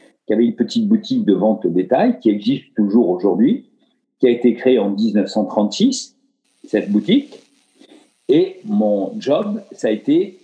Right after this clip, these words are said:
de faire grandir cette boutique et de, d'apporter la marque que je portais, qui s'appelait des cafés R L,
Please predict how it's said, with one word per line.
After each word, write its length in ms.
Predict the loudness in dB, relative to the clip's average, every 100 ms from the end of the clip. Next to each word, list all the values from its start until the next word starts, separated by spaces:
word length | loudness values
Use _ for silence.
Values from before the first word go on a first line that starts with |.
| -8
de 200 | -4 -4
faire 300 | -4 -6 -4
grandir 420 | -4 0 0 -2
cette 200 | -2 -4
boutique 500 | -4 -2 -2 -2 -14 _ _ _ _ _ -20 _ _ 0
et 340 | 0 0 -4
de, 220 | -2 0 2
d'apporter 840 | 2 0 -2 -2 0 2 2 -2 -10 -6
la 120 | -2
marque 480 | 0 0 -4 -12 -16 -20 _ _ _ _
que 120 | -6
je 140 | -2 -2
portais, 440 | -2 -2 0 0
qui 120 | 0
s'appelait 320 | -6 -2 -2
des 100 | -2
cafés 400 | -4 -6 -2 -2 0
R 200 | 0 2
L, 260 | 2 2